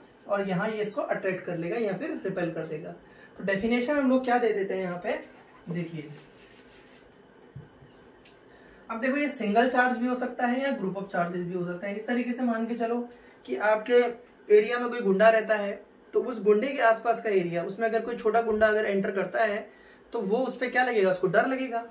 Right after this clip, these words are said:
फोर्स लगेगा। तो वो एरिया जहां तक उसका फोर्स एक्सपीरियंस हो रहा है, जहां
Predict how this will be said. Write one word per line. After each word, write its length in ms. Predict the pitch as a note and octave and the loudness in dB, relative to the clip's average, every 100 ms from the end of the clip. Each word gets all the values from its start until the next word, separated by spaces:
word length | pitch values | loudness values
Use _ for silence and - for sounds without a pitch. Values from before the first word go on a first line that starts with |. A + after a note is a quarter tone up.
| - | 2
फोर्स 280 | A3+ A#3+ B3 | 2 2 -2
लगेगा। 380 | A3+ A3+ G#3 - - - - - | -4 -2 -4 -6 -18 -20 -10 -4
तो 80 | |
वो 240 | G3 G#3+ D4+ | 0 2 2
एरिया 400 | C#4 A#3+ A#3+ C4+ | 2 0 0 -2
जहां 420 | - G#3 G3 A#3+ | -2 -2 0 2
तक 120 | C#4+ | 0
उसका 300 | C#4+ B3+ C4+ | 0 -2 -4
फोर्स 300 | C4 A3+ A3+ | 0 0 0
एक्सपीरियंस 540 | A3+ - G#3+ G3 G#3 G3 | -2 -6 -4 0 0 0
हो 120 | A3+ | 2
रहा 200 | G3 D3+ | 2 0
है, 200 | C3+ - - | -4 -12 -12
जहां 340 | D#3+ F#3 F3+ | -8 -2 0